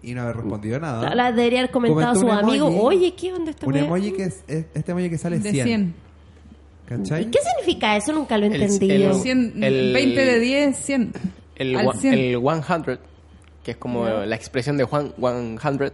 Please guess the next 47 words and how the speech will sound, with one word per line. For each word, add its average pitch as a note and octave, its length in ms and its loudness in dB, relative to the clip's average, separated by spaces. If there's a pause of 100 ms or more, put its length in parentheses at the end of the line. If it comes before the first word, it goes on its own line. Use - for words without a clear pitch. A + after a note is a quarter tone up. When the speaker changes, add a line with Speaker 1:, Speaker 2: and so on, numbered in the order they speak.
(140)
Speaker 4:
es B2+ 120 -6
como A2 540 -2
ser B2+ 240 -6
bacán, A#2 400 -4
o - 60 -12
sea, - 180 -16
así - 160 -16
como, B2 140 -8
es - 80 -8
como, A#2 420 -2 (220)
no C3+ 80 -2
sé, B2+ 100 -8
pues G#2+ 100 -8
me A2 100 -4
compré A#2 220 -8
una C3 60 -6
zapa-, B2 260 -8 (200)
lo-, E3+ 160 -8
lo-, - 500 -12
los E4 260 -10
niggas G4+ 320 0
usan A3+ 220 -2
esas G#3 200 0
expresiones, D#3 440 -6
por B2 140 -8
los B2 120 -2
Speaker 2:
Ya. - 100 0
Speaker 4:
raperos, B2+ 260 -2
como B2 240 -4
que, G#2+ 180 -6
"Oh, C3+ 140 -6
me D3 100 -2
compré D3+ 220 -2
la C3 100 2
última D#3 340 -2
Jordan, G#2+ 380 -2
one G#2 140 -6 (100)
hundred", B2+ 260 -6 (160)
y A#2 120 -14
bueno, - 280 -14
así - 160 -14
un A2+ 120 -14
one G2 200 -12
hundred. - 220 -14 (340)
Speaker 2:
Como G3+ 220 -4
del F#3+ 160 0
Speaker 4:
Es E3+ 40 -4